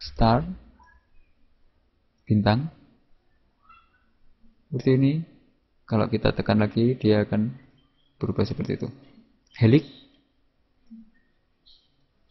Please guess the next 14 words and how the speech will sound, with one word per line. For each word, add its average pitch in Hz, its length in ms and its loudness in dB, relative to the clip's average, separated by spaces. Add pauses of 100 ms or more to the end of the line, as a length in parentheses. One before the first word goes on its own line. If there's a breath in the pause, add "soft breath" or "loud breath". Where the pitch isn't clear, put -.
(280)
Oke, 165 400 0
seperti 143 400 0
itu. 127 160 -2 (3500)
Kita 113 240 2
klik 110 160 2
lagi 101 240 0
untuk 120 160 6
menyelesaikan 107 640 2
perintah. 101 400 2 (1400 loud breath)
Dan 127 160 6
di 135 80 6
sini 147 240 4
ada 127 240 4
section. 117 720 2